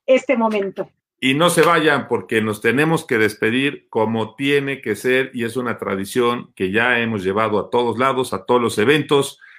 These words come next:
Speaker 2: y siempre orgullosos de hacerlo. Así que listos, agarren su tequila. Yo también ya tengo aquí mi tequila con mucho gusto y listo, Sara, para que nos vayamos en este miércoles con esta súper bendición.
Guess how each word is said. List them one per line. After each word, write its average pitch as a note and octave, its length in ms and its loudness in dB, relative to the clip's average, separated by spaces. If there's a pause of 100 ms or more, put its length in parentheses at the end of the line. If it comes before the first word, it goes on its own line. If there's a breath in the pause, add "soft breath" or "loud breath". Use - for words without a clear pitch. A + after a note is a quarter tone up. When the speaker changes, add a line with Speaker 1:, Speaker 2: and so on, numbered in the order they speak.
(140 loud breath)
Speaker 2:
y A2+ 440 -2
siempre B2 440 -2
orgullosos G#2+ 640 0
de F#2 80 0
hacerlo. B2+ 360 0
Así B2 240 -2
que B2+ 300 0
listos, E3 720 0
agarren C3+ 400 -2
su C#3+ 260 -2
tequila. C3+ 580 -6
Yo A2+ 160 -4
también A2+ 320 -6
ya G#2 140 -2
tengo A2+ 220 -4
aquí A#2 420 -6 (560)
mi D3 240 0
tequila B2+ 580 0
con G#2 240 0
mucho C#3 320 -2
gusto C3+ 560 0 (300 soft breath)
y G#2 120 2
listo, C3+ 360 2
Sara, C3+ 320 0
para G#2 260 0
que G#2 220 2
nos G2 160 0
vayamos B2+ 460 0
en A#2+ 100 -2
este B2 220 -2
miércoles C#3 600 0
con A2 200 -4
esta B2 480 -4
súper C#3+ 480 -4
bendición. G2 500 -4